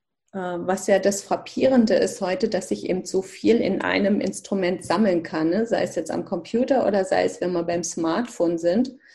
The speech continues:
Musik hören, telefonieren, <laughs> fotografieren, die zig Apps,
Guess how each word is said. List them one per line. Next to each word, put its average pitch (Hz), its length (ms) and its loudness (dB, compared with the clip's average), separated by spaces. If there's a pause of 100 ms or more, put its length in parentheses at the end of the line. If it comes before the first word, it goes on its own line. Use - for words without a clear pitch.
(360)
Musik 208 480 -2
hören, 220 340 2
telefonieren, 185 720 0
<laughs> - 20 -6
fotografieren, 208 1040 2
die 220 160 -2
zig 240 440 2
Apps, - 880 -4